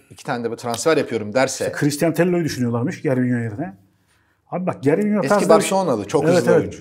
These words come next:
Speaker 2: Ya gerçi Gervinho mesela bir şey yapmadı. Göz, Göztepe maçında üç puan aldın abi.
Speaker 1: Abi yok canım, ne yapmadı canım? Yapmaz olur mu?
Speaker 2: Aldın işte abi. İyi futbolcu abi. Her zaman iyi
Speaker 1: Roma'daki
Speaker 2: futbolcu.
Speaker 1: Gervinho'yu bekliyorlar. Aradan kaç sene geçti?
Speaker 2: Ama
Speaker 1: Bence
Speaker 2: şeyde
Speaker 1: bu kadarı
Speaker 2: Parma'da,
Speaker 1: da Süper Lig
Speaker 2: Parma'da,
Speaker 1: için yeterli
Speaker 2: Parma'da da,
Speaker 1: fazlasıyla.
Speaker 2: Parma'da da iyiydi.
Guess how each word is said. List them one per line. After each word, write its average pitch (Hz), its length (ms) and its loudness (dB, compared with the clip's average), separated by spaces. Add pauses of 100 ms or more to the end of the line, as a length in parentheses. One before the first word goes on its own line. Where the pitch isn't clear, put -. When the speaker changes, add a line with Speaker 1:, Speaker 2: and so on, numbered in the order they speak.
(140)
Speaker 2:
Ya 185 140 0
gerçi 202 380 0
Gervinho 214 380 2
mesela 180 240 -2
bir 175 40 -2
şey - 140 2
yapmadı. 185 320 0
Göz, 170 180 -2
Göztepe 190 340 0
maçında 175 360 -2
üç - 160 -4
puan 170 140 0
aldın 175 240 -4
abi. 143 160 -6 (200)
Speaker 1:
Abi 123 180 -2
yok 143 180 2
canım, 156 200 -2
ne 139 80 -2
yapmadı 156 400 0
canım? 143 320 -8
Yapmaz 117 380 -4
olur 175 160 2
mu? 123 220 -6
Speaker 2:
Aldın 240 320 6
işte 240 220 4
abi. 240 180 2 (800)
İyi 247 180 4
futbolcu 127 380 -4
abi. 135 120 -12 (200)
Her 233 220 2
zaman 170 60 8
iyi 214 100 6
Speaker 1:
Roma'daki 214 380 4
Speaker 2:
futbolcu. 143 200 -4
Speaker 1:
Gervinho'yu 196 500 2
bekliyorlar. 175 640 0
Aradan 202 360 4
kaç 214 180 2
sene 247 260 2
geçti? 170 520 -2
Speaker 2:
Ama - 120 6
Speaker 1:
Bence 147 120 4
Speaker 2:
şeyde 190 180 6
Speaker 1:
bu 175 40 2
kadarı 156 280 6
Speaker 2:
Parma'da, 196 240 8
Speaker 1:
da - 60 -8
Süper - 200 4
Lig - 0 - (100)
Speaker 2:
Parma'da, 160 160 6
Speaker 1:
için 226 180 0
yeterli 208 300 4
Speaker 2:
Parma'da 156 120 4
da, 156 60 6
Speaker 1:
fazlasıyla. 139 640 2
Speaker 2:
Parma'da 147 460 2
da 143 60 2
iyiydi. 113 300 -4